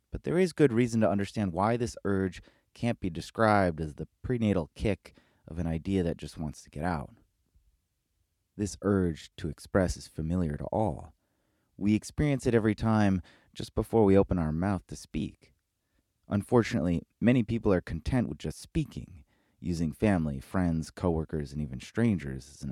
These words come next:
outlet to cure themselves of this urge.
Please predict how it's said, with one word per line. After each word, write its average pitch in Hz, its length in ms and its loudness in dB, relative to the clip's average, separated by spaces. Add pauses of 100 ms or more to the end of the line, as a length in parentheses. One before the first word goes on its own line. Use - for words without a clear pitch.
outlet 71 300 -8
to - 80 -20
cure 87 320 0
themselves 69 540 -10
of - 100 -20
this - 220 -16
urge. 73 480 -8